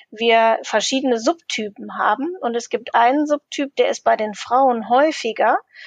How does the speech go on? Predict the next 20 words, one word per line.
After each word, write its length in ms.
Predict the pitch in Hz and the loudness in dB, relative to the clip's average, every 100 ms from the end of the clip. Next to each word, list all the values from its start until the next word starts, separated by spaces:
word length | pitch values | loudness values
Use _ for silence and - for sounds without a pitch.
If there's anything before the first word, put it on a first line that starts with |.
| - - | -20 -12
Und 160 | - 226 | -8 -2
dieser 260 | 277 330 | 2 2
Subtyp 500 | 262 277 - - 277 | 2 -2 -4 -4 -4
hat 200 | - - | -2 -2
eine 220 | - 214 208 | 0 -2 0
bessere 480 | 220 247 - 247 | 0 0 0 -4
Prognose. 800 | 247 247 233 220 208 202 196 202 269 _ | -2 -4 -4 -2 -2 -2 -4 -8 -8 _
Daraus 340 | 220 226 269 | 0 2 0
erklärt 500 | - - - 214 233 | 0 -4 -2 0 0
sich 200 | 233 277 | 0 -4
dann 260 | - 240 277 | -2 0 0
am 160 | - 220 | -4 -2
Ende 440 | - 226 269 - | -2 0 2 4
auch 200 | 220 247 | 4 2
dieser 340 | - 233 233 214 | -2 0 0 0
signifikante 800 | 233 247 247 240 - 220 226 - | -2 -4 -4 -6 -6 -4 -4 -6
Unterschied 640 | 220 233 285 - 269 277 _ - - - | -4 0 0 0 -2 -4 _ -20 -20 -4
in 140 | 247 | 0
den 240 | 240 226 196 | 2 0 0
Heilungschancen 1000 | 214 233 277 285 - 247 254 - 247 | 2 2 2 0 2 2 2 0 -4